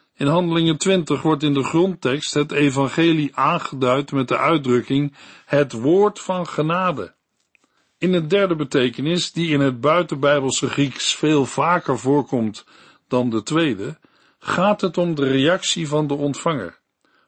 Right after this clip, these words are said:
om de houding of het gebaar van dankbaarheid die past bij een ontvangen gunst. De uitdrukking genade hebben betekent in dit verband dan ook dank brengen. In de vierde betekenis gaat het in objectieve zin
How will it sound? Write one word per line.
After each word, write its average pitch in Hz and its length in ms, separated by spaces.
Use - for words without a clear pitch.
om 151 180
de 139 100
houding 151 460
of 113 160
het 123 160
gebaar 139 460
van 127 180
dankbaarheid 104 800
die 117 200
past - 500
bij 123 180
een 123 120
ontvangen 127 580
gunst. - 560
De 104 120
uitdrukking 156 720
genade 151 600
hebben 139 300
betekent 143 540
in 139 160
dit 135 220
verband 131 480
dan 131 160
ook 123 340
dank 175 540
brengen. 110 520
In 170 140
de 156 100
vierde 185 340
betekenis 131 680
gaat 180 280
het 160 140
in 160 160
objectieve 160 720
zin 156 360